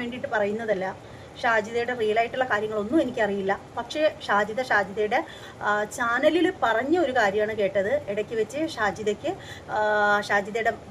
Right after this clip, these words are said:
ആ, ഹസ്ബൻഡ് മരണപ്പെട്ട് കഴിഞ്ഞപ്പോൾ ചെറിയ രീതിയിൽ ഡിപ്രഷൻ ഉണ്ടായി. അങ്ങനെ മെഡിസിനൊക്കെ കഴിച്ചുകൊണ്ടിരുന്ന ആളാണ്. പിന്നീട് മെഡിസിനൊക്കെ നിർത്തി. പിന്നീട്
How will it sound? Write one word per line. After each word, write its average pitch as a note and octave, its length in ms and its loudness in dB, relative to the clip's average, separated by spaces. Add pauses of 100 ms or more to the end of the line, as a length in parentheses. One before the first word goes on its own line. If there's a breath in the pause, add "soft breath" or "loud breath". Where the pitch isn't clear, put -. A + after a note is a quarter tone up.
(120)
ആ, G3 40 -4 (140)
ഹസ്ബൻഡ് G#3 400 -4
മരണപ്പെട്ട് G3+ 420 -2
കഴിഞ്ഞപ്പോൾ G3 380 -2
ചെറിയ D#4+ 240 -2 (140)
രീതിയിൽ A3 280 -2 (100)
ഡിപ്രഷൻ G3+ 400 -8
ഉണ്ടായി. F#3 320 -2 (380 loud breath)
അങ്ങനെ C#4+ 260 0
മെഡിസിനൊക്കെ G#3+ 640 -2
കഴിച്ചുകൊണ്ടിരുന്ന G3 640 0
ആളാണ്. F3+ 320 0 (380 loud breath)
പിന്നീട് D#4 320 2 (220)
മെഡിസിനൊക്കെ A3+ 600 -4
നിർത്തി. A#3+ 280 -2 (180)
പിന്നീട് C4+ 260 -2